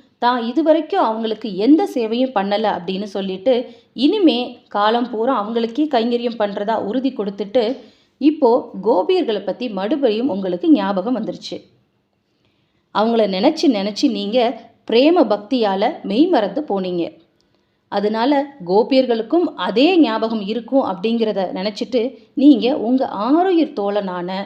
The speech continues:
உயர்ந்த பக்தனான உத்தவரை அழைச்சிங்க. ஏன்னா மதுராபுரி வந்ததுலேருந்து உங்களுக்கு இப்போ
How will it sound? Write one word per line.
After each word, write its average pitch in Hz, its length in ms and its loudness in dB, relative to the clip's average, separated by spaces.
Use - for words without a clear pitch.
உயர்ந்த 226 440 2
பக்தனான 220 800 -2
உத்தவரை 262 480 2
அழைச்சிங்க. 202 640 -2
ஏன்னா 240 500 0
மதுராபுரி 240 540 0
வந்ததுலேருந்து 220 600 0
உங்களுக்கு 226 520 -2
இப்போ 233 460 -2